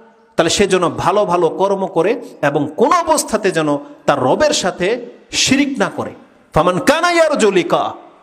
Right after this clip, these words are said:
যেই ব্যক্তি চায় তার রবের সাথে সাক্ষাৎ হতে, তাহলে তাকে বলা হয়েছে সে যেন সৎ কাজ করে, সে যেন সৎ কাজের সাথে আল্লাহর সাথে কোনো শিরিক না করে। এটা যেই ব্যক্তি করে দেখাতে পারবে, তাহলে আল্লাহর পক্ষ থেকে ওয়াদা রয়েছে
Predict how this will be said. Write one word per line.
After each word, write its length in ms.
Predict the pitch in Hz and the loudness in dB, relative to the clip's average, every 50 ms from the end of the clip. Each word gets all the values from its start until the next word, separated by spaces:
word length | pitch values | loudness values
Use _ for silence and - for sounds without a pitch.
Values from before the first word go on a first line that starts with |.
| _ _ _ _ _ _ _ - | _ _ _ _ _ _ _ -2
যেই 280 | - 240 330 359 349 | 0 0 2 2 2
ব্যক্তি 280 | 349 320 - - 285 269 | 0 0 0 0 0 0
চায় 200 | 277 247 220 202 | 2 2 0 2
তার 160 | - 196 175 | 0 0 2
রবের 220 | 170 180 180 175 | 2 0 0 0
সাথে 220 | 175 - 175 175 160 | -2 -2 -4 -6 -6
সাক্ষাৎ 440 | - - 165 - - - 156 - - | -4 -4 -6 -4 -4 -4 -4 -4 -2
হতে, 440 | 117 147 143 143 143 127 110 - - - - - - - | -2 -2 -2 0 -2 -2 -4 -4 -10 -14 -18 -20 -8 -4
তাহলে 140 | - 135 135 | -2 -2 -2
তাকে 420 | 127 - - 165 180 - - 269 277 | -2 0 0 0 0 2 0 0 2
বলা 240 | 208 214 202 196 | 2 2 2 2
হয়েছে 440 | 175 170 156 139 135 - 165 196 - - - - | 2 2 0 0 0 0 -2 -2 -2 -6 -10 -4
সে 140 | - 175 160 | -2 0 0
যেন 220 | 160 160 147 143 | 2 2 2 2
সৎ 380 | 131 - - 175 220 214 - - | 0 0 0 -2 -2 -2 -2 -2
কাজ 220 | 240 240 233 - | -2 -2 -2 -2
করে, 320 | - 226 214 226 269 294 - - - | -2 0 0 0 0 -2 -4 -10 -8
সে 120 | - - 175 | -2 2 2
যেন 240 | 175 175 156 139 135 | 4 4 2 0 -2
সৎ 260 | - - - 202 226 - - - | -2 0 0 0 0 -2 -2 -2
কাজের 220 | 208 190 180 180 | -2 0 0 -2
সাথে 260 | - - 151 139 160 139 | -2 -2 -4 -4 -2 -2
আল্লাহর 320 | 107 151 156 185 214 208 | -2 0 0 0 0 -2
সাথে 180 | - 165 147 147 | -2 -6 -8 -8
কোনো 160 | 139 127 123 | -6 -4 -2
শিরিক 380 | - - - 214 226 - 226 | -2 0 0 0 -2 -2 -2
না 80 | 185 160 | -4 -4
করে। 220 | - - 113 110 - - - - | -2 -2 -6 -6 -6 -10 -4 0
এটা 220 | - 185 190 294 294 | 0 2 2 2 0
যেই 180 | 262 285 285 | 0 0 0
ব্যক্তি 280 | - 269 262 262 269 247 | 2 0 0 0 -2 -2
করে 220 | 254 254 254 240 | 0 2 0 2
দেখাতে 320 | 226 196 180 - 175 170 165 | 2 0 0 -2 -2 -4 -2
পারবে, 340 | - 156 143 139 151 202 226 | -2 -2 -2 0 -2 -4 -4
তাহলে 300 | 208 - - - 156 151 | -6 -8 -6 -2 0 0
আল্লাহর 340 | 143 151 165 160 196 240 240 - | 0 0 0 0 0 0 0 -2
পক্ষ 240 | 220 214 214 208 | -4 -4 -4 -6
থেকে 220 | 190 185 175 - 165 | -4 -4 -2 0 0
ওয়াদা 400 | 143 143 160 185 214 208 254 262 | 2 2 2 0 2 0 0 0
রয়েছে 400 | 262 254 247 254 - 262 285 | 2 0 0 -2 -2 -4 -4